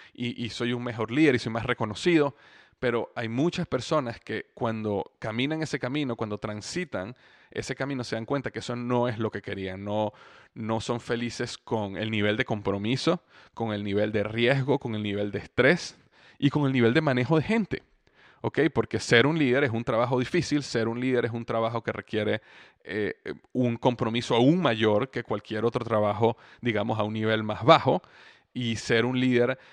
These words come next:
requiere, este, mucho compromiso con las personas. ¿Ok? Entonces, lo primero que uno tiene que preguntarse o preguntarle a ciertas personas de tu equipo es realmente si ellos quieren ser líderes. Y es una pregunta completamente honesta y abierta.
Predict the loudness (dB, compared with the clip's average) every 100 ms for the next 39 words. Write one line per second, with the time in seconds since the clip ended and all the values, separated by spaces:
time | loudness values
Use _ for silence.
0 | _ -4 -4 -2 0 2 0 -2 _ _
1 | _ -10 -8 -10 -8 -6 -4 -2 -2 -4
2 | -2 -4 -2 -2 -2 0 -4 -4 -4 -4
3 | -6 -8 -6 -4 -4 0 -2 -4 -14 _
4 | -20 -20 -14 -8 -2 0 -2 -4 0 0
5 | -2 -8 -20 _ 2 4 4 4 4 2
6 | 2 0 2 0 0 -2 2 0 0 -4
7 | -6 -4 0 0 2 4 4 4 -2 -2
8 | -4 -4 -2 -2 -2 -2 -6 -6 -6 -4
9 | -2 -4 -6 -12 _ 0 2 2 2 -4
10 | -4 -6 -6 -6 -4 -4 -4 -6 -6 0
11 | 0 0 -2 -16 -20 -20 -8 0 0 2
12 | 0 0 -2 -2 -2 -4 -4 -4 -4 -4
13 | -6 -4 -4 -4 -4 -4 -2 0 0 -2
14 | -8